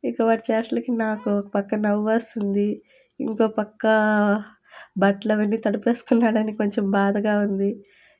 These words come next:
ఇంక మళ్ళీ నేనే మార్చాలండి. ఇంకా ముగ్గు అయితే సింపుల్గానే వేసేసాను.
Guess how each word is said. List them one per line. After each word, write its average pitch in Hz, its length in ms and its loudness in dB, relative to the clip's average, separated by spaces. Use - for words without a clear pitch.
ఇంక 220 100 0
మళ్ళీ 202 300 4
నేనే 214 300 2
మార్చాలండి. 202 760 -2
ఇంకా 202 420 -2
ముగ్గు 196 320 -2
అయితే 202 260 2
సింపుల్గానే 226 640 2
వేసేసాను. 208 720 -2